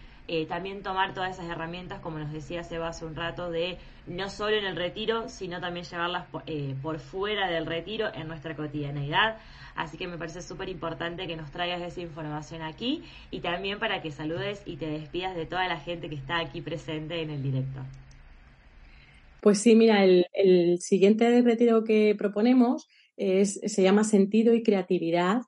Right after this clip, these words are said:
Speaker 2: ¿vale? Lo haremos en Madrid y será el primer fin de semana de octubre, el día siete, ocho y nueve de octubre. Ese fin de semana será en la Sierra de, en Los Negrales, un, un lugar también muy, muy apetecible para, para compartir,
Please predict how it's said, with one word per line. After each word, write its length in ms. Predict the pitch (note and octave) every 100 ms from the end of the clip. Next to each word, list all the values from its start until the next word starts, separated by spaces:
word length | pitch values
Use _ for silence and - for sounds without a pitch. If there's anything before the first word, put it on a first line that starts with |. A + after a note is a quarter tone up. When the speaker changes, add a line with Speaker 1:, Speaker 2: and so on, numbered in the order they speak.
| -
Speaker 2:
¿vale? 320 | G3 F#3 G#3+
Lo 120 | B3
haremos 340 | F#3 F#3+ G#3+ G#3+
en 100 | G3+
Madrid 440 | F#3 F3 G3+ B3
y 60 | A3+
será 240 | G#3 F3+
el 80 | G3
primer 260 | G3 G3+ G3+
fin 140 | G#3
de 80 | F#3+
semana 340 | F#3+ F#3 F#3
de 80 | F#3
octubre, 540 | F3+ - F3+ F3+ A#3+
el 160 | A3 F3+
día 340 | F3+ F3+ F3+ F3+
siete, 520 | - G3+ G3 F#3+ F#3
ocho 240 | F3+ -
y 20 |
nueve 280 | F3 E3+ A#3+
de 80 | A#3+
octubre. 420 | F#3+ - G3+ C#4 - _ - _ -
Ese 240 | G3+ G#3
fin 180 | G3+ F#3+
de 80 | F#3
semana 520 | F#3+ F3+ F3+ A#3 B3 _ _
será 420 | - G3+ F#3 F#3
en 100 | F#3
la 100 | F3+
Sierra 380 | F3+ G3 F#3 F#3
de, 360 | F3 F3 E3+ F3
en 140 | F#3 F3
Los 180 | F3
Negrales, 500 | F#3 E3 F3 G3+ B3
un, 240 | G#3+ F3+ F3+
un 140 | G3
lugar 200 | F#3 F#3 F#3
también 300 | F3+ F3+ F3+
muy, 280 | F3 F3+
muy 180 | E3+ F3+
apetecible 800 | F3+ F3 E3+ - - F#3 F3+ A#3
para, 500 | A#3+ F3 F3 E3+ F3+
para 580 | - F3 E3+ E3+ E3+ E3+
compartir, 800 | - E3+ F3 E3+ - G3 A#3 B3